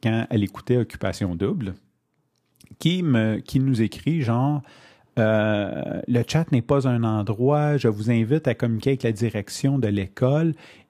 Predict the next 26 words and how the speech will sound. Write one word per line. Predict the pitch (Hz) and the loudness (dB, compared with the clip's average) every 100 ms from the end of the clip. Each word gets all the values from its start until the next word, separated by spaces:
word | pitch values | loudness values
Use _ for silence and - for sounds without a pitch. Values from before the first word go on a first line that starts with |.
| _ | _
et, | 151 160 185 - _ | 2 4 2 -4 _
euh, | 117 113 110 | 0 2 0
je | 110 | 2
ne | 117 - | 2 2
tolérerai | - 147 170 175 135 120 | 2 2 2 -2 0 -2
pas | - 139 151 - | 2 2 2 0
un, | 123 107 107 104 101 | 0 2 2 0 0
un | - 113 | 0 2
deuxième | 117 110 151 | 2 2 2
écart | 143 110 131 139 | 0 -2 -2 0
comme | 117 101 | -2 -2
ça | - 143 151 - | 0 -2 -2 -2
et | 123 | -2
considéré | - 175 - 135 117 110 | 0 -2 0 0 2 0
au | 160 120 | 0 -2
sens | - 143 151 117 | 0 0 0 0
de | |
la | 107 104 98 | 2 2 0
loi | 110 135 | -2 0
selon | 120 120 | 0 2
le | 151 98 | 0 -2
code | - 180 156 | 0 -2 -2
criminel | - 127 107 101 110 151 151 - - - _ | -4 -2 0 0 0 -2 -4 -10 -20 -20 _
comme | - 151 | 2 4
une | 120 | 2
profiléra-, | 104 160 151 160 160 143 127 | 2 -2 -2 0 0 0 -4